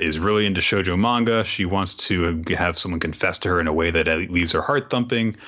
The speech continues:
but she's had a guy confess to her, and she didn't feel anything from it. She sees this cool senpai who gets confessed to and, uh, rejects him really, uh, really well,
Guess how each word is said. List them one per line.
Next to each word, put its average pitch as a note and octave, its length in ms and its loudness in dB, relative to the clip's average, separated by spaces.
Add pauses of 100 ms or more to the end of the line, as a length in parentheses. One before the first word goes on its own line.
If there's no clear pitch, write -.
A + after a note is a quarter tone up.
(160)
but - 140 0
she's F2+ 140 0
had E3 120 2
a C#3+ 60 2
guy B2 180 2
confess G#2 380 0
to A2+ 80 -2
her, G2 180 2
and F2 220 -4
she G2+ 100 0
didn't G2 160 -2
feel F#2+ 180 2
anything A2 380 0
from G2+ 240 0
it. G2 220 -2
She - 220 -4
sees F2 500 0
this D#2+ 160 0
cool G#2 260 0
senpai F#2 640 0
who F2 80 -4
gets E2 160 -2
confessed E2+ 460 0
to F2 320 2
and, D#2 200 0 (480)
uh, D#2 240 2
rejects E2 480 -2
him E2+ 400 2
really, D#2+ 480 2 (140)
uh, E2 340 0
really F2+ 240 0
well, F2 580 2